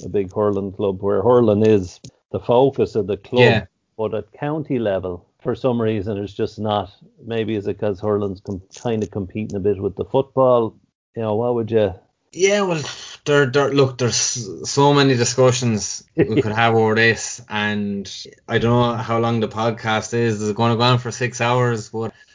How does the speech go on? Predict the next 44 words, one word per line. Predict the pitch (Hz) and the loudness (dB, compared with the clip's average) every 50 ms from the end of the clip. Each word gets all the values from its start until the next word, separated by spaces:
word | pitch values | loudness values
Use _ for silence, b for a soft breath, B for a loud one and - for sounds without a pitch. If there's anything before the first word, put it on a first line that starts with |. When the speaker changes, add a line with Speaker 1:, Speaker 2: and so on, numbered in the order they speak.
| b b b 117 | b b b -16
Speaker 1:
<laughs> | - _ - - - - - 110 - | -16 _ -16 -20 -18 -18 -14 -4 0
Speaker 2:
like, | 139 135 120 | 0 2 2
there, | 151 156 | 2 0
there's | 147 131 156 151 135 127 | 0 2 0 0 0 0
so | - - 180 180 175 | -2 -2 0 0 2
many | 170 170 160 156 143 | 2 0 0 -2 -2
discussions | 131 127 123 - - 131 131 123 127 123 120 107 110 | -4 -6 -6 -2 2 2 2 2 0 -8 -10 -10 -10
you | 107 | -12
could | - 98 | -10 -6
have, | 113 113 113 110 101 | -4 -2 -2 -4 -4
so | - 131 127 127 | -4 -2 -2 0
many | 127 120 120 120 | 0 0 0 0
arguments | 117 120 120 110 117 117 110 101 - | 0 0 -2 -2 -2 -4 -4 -4 -6
you | 107 101 | -8 -8
could | - - - - | -8 -14 -16 -6
put | - 120 117 117 120 | -2 -2 -2 -2 -2
for, | - - 117 110 110 107 107 107 107 | -6 -4 -2 0 2 2 2 0 -2
for | - - 107 107 104 104 | -4 -4 -4 -2 -2 -2
either | - 110 117 117 110 110 107 | -2 -2 -2 0 0 0 2
way. | 110 113 113 113 110 107 | 2 2 2 0 0 0
Like, | 107 107 107 101 - | 0 -2 -2 -2 -2
I | 135 | -4
suppose | 131 123 - 170 156 123 - b b b b b b _ | -4 0 2 2 2 0 -2 b b b b b b _
you're, | - - 139 151 151 139 147 139 135 135 | -16 -14 -14 -10 -4 2 4 6 8 8
you're | 131 135 131 127 117 113 - _ _ _ - | 8 8 6 4 2 -2 -10 _ _ _ 0
doing | 135 131 127 | 0 2 2
the | 123 123 | 2 -2
comparison | 120 120 117 117 123 123 117 117 120 117 | -2 -4 -2 0 0 0 0 -2 -4 -6
between | 107 101 113 117 110 | -6 -4 -4 -2 -2
hurling | 107 113 117 117 113 | -2 -2 -2 -2 -2
and | 107 101 | -4 -4
football | - 123 120 110 120 113 110 110 107 | -2 -4 -2 -2 -2 -4 -2 0 0
there. | 113 117 113 113 110 | 0 0 0 0 0
Like, | 117 113 - | -2 -2 -2
if | 135 123 139 | -2 -2 0
I'm | 151 156 156 151 | 0 0 2 4
a | 143 | 4
young | 139 139 139 139 139 | 4 6 4 4 4
lad, | 131 123 120 120 110 101 - - - - _ _ _ _ _ _ - | 4 4 2 2 0 -2 -6 -10 -12 -14 _ _ _ _ _ _ -14
thirteen | - - 117 104 - 120 117 117 117 | -6 -4 -4 -4 -2 -2 -2 0 0
or | 110 104 | -2 -4
fourteen | - 117 113 110 107 107 - 110 110 110 107 107 | -2 0 0 0 0 0 0 0 0 0 0 0
now, | 104 107 107 107 104 104 101 92 - - | 0 2 2 2 2 2 0 -2 -6 -6
and | 95 101 101 101 101 101 101 92 | -4 -2 0 0 0 0 -2 -4